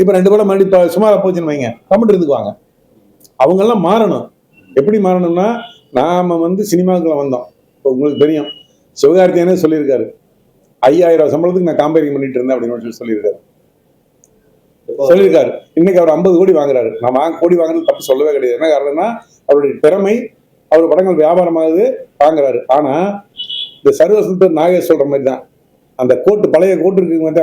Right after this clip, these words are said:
ஞாபகம் இருக்கணும். இப்ப நாங்க இருக்கிறோம்னா, நாங்க எப்படி இருந்தோம் அப்படிங்கிறத நாங்களும் ஞாபகம் பண்ணிக்கணும், இருக்கணும். அந்த மாதிரி தான் வந்து சி-, சினிமாவிலேயே வந்து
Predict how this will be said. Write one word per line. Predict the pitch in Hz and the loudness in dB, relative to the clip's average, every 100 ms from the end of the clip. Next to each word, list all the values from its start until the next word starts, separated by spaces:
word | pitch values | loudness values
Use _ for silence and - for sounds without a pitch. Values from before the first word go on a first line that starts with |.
| 143 | 0
ஞாபகம் | 147 170 156 | -2 -2 -4
இருக்கணும். | 147 139 135 | -2 -2 -2
இப்ப | 131 | -2
நாங்க | 160 170 | -2 -2
இருக்கிறோம்னா, | 180 185 170 180 151 151 147 _ _ _ | -4 -4 -2 -4 -4 -8 -12 _ _ _
நாங்க | 139 165 151 | -2 0 0
எப்படி | 147 196 | 0 0
இருந்தோம் | 170 180 | 0 -2
அப்படிங்கிறத | 160 160 170 151 | -2 -2 -2 -2
நாங்களும் | 175 165 | -2 -4
ஞாபகம் | 147 151 | -4 -6
பண்ணிக்கணும், | 135 131 107 - _ _ _ _ _ _ _ _ _ _ _ _ _ _ _ _ - | -6 -6 -8 -12 _ _ _ _ _ _ _ _ _ _ _ _ _ _ _ _ -2
இருக்கணும். | 156 156 117 - 123 | 0 0 -4 -2 0
அந்த | 160 170 | 0 2
மாதிரி | 190 202 | 2 2
தான் | 175 | 0
வந்து | 165 170 156 - | 0 0 -2 0
சி-, | 160 165 | 0 2
சினிமாவிலேயே | 175 180 160 160 151 | 0 0 -2 -2 -2
வந்து | 151 | 0